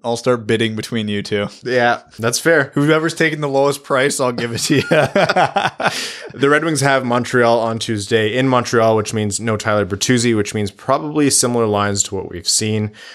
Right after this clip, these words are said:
Speaker 2: Um, yeah, not much else to say. I, Jordan Osterley, Osterley slotted in. I didn't notice him much.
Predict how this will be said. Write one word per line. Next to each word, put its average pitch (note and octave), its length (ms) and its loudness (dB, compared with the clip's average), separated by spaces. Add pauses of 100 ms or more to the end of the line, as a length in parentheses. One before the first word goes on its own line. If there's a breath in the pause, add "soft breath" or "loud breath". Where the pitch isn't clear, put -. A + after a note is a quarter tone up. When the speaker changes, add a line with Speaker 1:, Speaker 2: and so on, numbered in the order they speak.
(280 loud breath)
Speaker 2:
Um, F#2+ 600 0 (800 loud breath)
yeah, B2+ 140 2
not D#3+ 120 2
much F3 200 2
else D#3+ 180 2
to C#3 60 -2
say. B2 440 4
I, A#2+ 140 2
Jordan C#3+ 300 2
Osterley, B2 520 2
Osterley A#2+ 400 2
slotted A2+ 400 2
in. A2 340 -2 (280)
I A2+ 80 -8
didn't A#2 160 -4
notice G2 280 -6
him G2 60 -8
much. - 480 -12